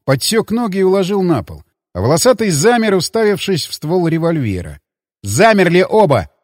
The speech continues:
Мне ваши амулеты похрен! Грохну сразу обоих! Руки показали!" Я чуть отступил назад так, чтобы лежащий на полу крепыш оказался под прицелом тоже.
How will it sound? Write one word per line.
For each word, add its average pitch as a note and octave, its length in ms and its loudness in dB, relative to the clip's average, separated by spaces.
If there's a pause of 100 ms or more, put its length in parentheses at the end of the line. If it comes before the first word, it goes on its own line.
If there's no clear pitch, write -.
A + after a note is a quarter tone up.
Мне E3+ 220 0
ваши G#3+ 260 2
амулеты G#3+ 440 2
похрен! B2 540 0
Грохну E3 420 2
сразу G3+ 340 0
обоих! C#3 480 2 (360)
Руки G3+ 320 2
показали!" F#3 640 2 (520)
Я A3 200 0
чуть G3 220 -6
отступил F3+ 460 -4
назад E3+ 420 0
так, G3+ 200 -4
чтобы D3 240 -4
лежащий D3+ 420 -4
на C#3+ 140 -2
полу E3+ 300 -4
крепыш D3 520 -6 (240)
оказался D#3+ 540 -4
под C3 180 -12
прицелом E3+ 480 -4
тоже. D2 400 -8